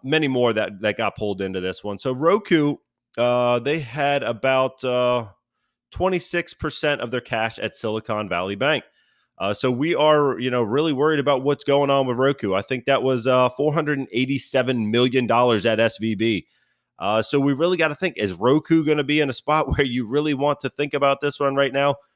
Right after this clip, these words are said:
So if you're in S V B and Roku, your portfolio got crushed on Friday for this reason.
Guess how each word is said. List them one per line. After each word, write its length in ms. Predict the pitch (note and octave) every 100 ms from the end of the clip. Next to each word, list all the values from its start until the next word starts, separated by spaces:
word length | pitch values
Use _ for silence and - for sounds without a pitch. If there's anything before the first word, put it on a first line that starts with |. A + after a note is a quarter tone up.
| _
So 160 | - D3+
if 140 | D3+
you're 100 | G3+
in 80 | F3+
S 160 | E3 -
V 160 | D#3+
B 340 | D3 D#3 D3 D3+
and 200 | F3+ C#3+
Roku, 420 | F#3 - B2 A2+ _ _ _ _ _ _ _
your 240 | G2 C3 C#3+
portfolio 540 | - C3+ - B2 A2+
got 220 | G#2+ G2
crushed 340 | - A#2+ G2+ -
on 140 | F#2 -
Friday 320 | G2+ F#2 F2
for 140 | -
this 220 | D#2+ -
reason. 320 | G#2 F#2 D#2